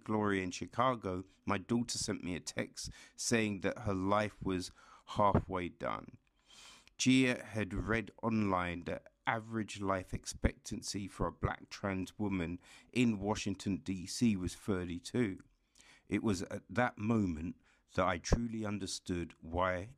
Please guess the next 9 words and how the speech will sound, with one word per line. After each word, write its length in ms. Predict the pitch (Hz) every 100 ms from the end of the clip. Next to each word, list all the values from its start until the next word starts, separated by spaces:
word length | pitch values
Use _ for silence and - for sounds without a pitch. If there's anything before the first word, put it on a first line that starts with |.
| _
I 140 | - 80
was 200 | 82 -
making 520 | 85 87 - 82 78 _ -
this 220 | 76 -
film. 440 | - 87 85 76 67 _ _ - - - - _ _ -
Over 280 | 123 143
the 120 | 139 104
course, 500 | - - 107 - -
fucking 800 | - - 262 294 - 120 85